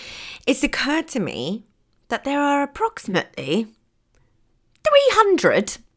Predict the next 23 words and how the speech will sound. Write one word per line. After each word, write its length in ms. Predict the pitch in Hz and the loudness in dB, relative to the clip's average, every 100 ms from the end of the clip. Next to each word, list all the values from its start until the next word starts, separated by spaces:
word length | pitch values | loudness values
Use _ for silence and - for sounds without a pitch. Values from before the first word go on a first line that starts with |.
| _ | _
episodes 840 | 262 190 262 262 247 170 147 160 - - | 0 2 2 2 4 4 2 -2 -4 2
of 200 | 165 - | 2 2
the 80 | |
Positive 420 | 160 151 139 156 - | -4 -4 -4 -8 -4
Pants 240 | 139 - | -4 -2
podcast. 520 | 170 151 123 113 - - _ _ _ _ _ _ _ - | -4 -2 -2 -2 -6 -20 _ _ _ _ _ _ _ 8
Three 220 | 466 415 | 10 10
hundred. 500 | 294 214 127 - - - | 8 4 0 -4 -10 -4
<laughs> 240 | 269 311 277 - - - - | 2 4 4 0 -14 -16 -6
That 240 | - 370 294 | 2 2 4
is 140 | 240 | 0
a 180 | - 156 | 2 2
lot 640 | 151 147 175 202 - - | 2 2 6 6 6 -2
to 100 | 196 | 0
listen 300 | 175 160 147 | 2 0 -2
to. 120 | 156 - | -6 -2
And 140 | 165 | -2
I 40 | |
feel 240 | 175 - 240 | 0 0 0
like 120 | 294 | 0
sometimes 440 | - 311 359 370 | -2 -4 -4 -6
it's 100 | - | -8
hard 540 | - - 190 180 180 | -8 -2 2 2 0